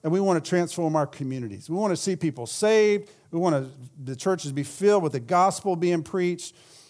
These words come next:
And so they focused on four ma-, major areas: doctrine, ceremonial practices, a preaching ministry, and opposition to Roman Catholic power.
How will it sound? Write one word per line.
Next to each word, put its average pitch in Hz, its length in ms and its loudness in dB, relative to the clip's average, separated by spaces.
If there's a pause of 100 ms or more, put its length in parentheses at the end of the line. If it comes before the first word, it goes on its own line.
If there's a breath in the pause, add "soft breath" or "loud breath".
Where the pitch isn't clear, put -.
(100)
And 147 100 -4
so 180 140 4
they 165 100 6
focused 233 540 2
on 156 80 -2
four 208 260 2
ma-, 185 300 2
major 160 280 0
areas: 123 380 -2
doctrine, 202 640 2 (240 soft breath)
ceremonial 202 680 4
practices, 175 680 0
a 139 80 -2
preaching 196 500 -2
ministry, 175 500 -2 (300 loud breath)
and 139 120 -4
opposition 170 680 2
to 151 60 0
Roman 151 320 0
Catholic 131 440 -2
power. 110 400 -2